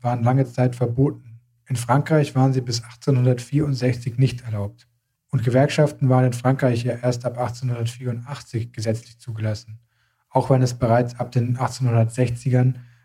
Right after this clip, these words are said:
einige gewerkschaftliche Vereinigungen, äh, gebildet haben. Interessant ist auch, dass das französische Wort für Streik, also Grève, in Frankreich bis Anfang des neunzehnten Jahrhunderts nicht als Bezeichnung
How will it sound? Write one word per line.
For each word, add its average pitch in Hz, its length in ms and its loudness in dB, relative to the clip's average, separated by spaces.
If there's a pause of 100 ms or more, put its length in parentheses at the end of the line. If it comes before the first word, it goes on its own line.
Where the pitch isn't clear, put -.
einige 123 320 4
gewerkschaftliche 117 760 0
Vereinigungen, 117 680 0 (540)
äh, 113 280 0
gebildet 117 440 0
haben. 101 300 -2 (580)
Interessant 147 500 2
ist 113 180 -6
auch, 131 420 0
dass 127 140 -2
das 120 200 -2
französische 139 600 0
Wort 135 220 2
für - 120 -8
Streik, 131 580 0 (240)
also 117 360 -2
Grève, 131 500 2 (560)
in 127 100 0
Frankreich 139 560 2
bis 117 240 -2
Anfang 131 300 2
des 117 140 -2
neunzehnten 131 460 2
Jahrhunderts 135 720 0
nicht 143 260 2
als 123 180 -2
Bezeichnung 131 640 2